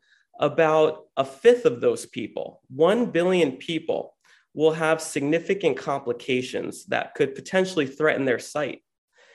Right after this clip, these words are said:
And this would obviously have a huge impact on quality of life, but also on healthcare burden and on the economic impact that this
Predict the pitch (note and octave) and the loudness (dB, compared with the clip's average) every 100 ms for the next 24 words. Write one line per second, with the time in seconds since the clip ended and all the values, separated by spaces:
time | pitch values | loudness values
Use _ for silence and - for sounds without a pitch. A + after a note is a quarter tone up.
0 | _ _ _ C#3 C#3+ D#3 E3 E3 E3 D3+ | _ _ _ 0 4 6 4 6 6 6
1 | D#3 D#3 D#3 C#3+ C#3 B2 B2 - F3+ F3+ | 4 0 -4 -4 0 -2 -4 -4 -4 0
2 | D3+ C3 D#3 C3+ C3+ B2+ A2 G#2+ - - | 0 0 -2 -2 -2 -4 -4 -4 -8 -8
3 | - B2 C3 C#3 C3+ A#2 A#2+ A#2+ B2 - | 0 2 2 0 -4 0 2 2 0 -10
4 | _ _ _ _ - E3 G3+ G#3 G#3+ G3 | _ _ _ _ 2 4 2 0 0 0
5 | - C#3 C3 B2 - - C#3+ D3 - - | 0 0 2 0 -4 -8 -4 -4 -4 0
6 | C#3+ C3+ C#3 C3+ C#3 C#3 - C#3 B2 G#2 | 0 2 0 0 0 0 -4 -4 -4 -2
7 | A2 - - B2+ - C3 C3+ C3+ B2+ A2 | -4 -6 -4 -2 -2 -2 0 0 0 -4
8 | - - _ _ F3+ B3+ B3+ - - - | -8 -20 _ _ 2 2 -2 -4 -6 -8
9 | - - _ _ _ _ _ C#3 C3 B2 | -18 -20 _ _ _ _ _ 0 2 0
10 | - - _ _ C#3 C#3+ C#3+ - - | -2 -14 _ _ 0 0 0 -12 -16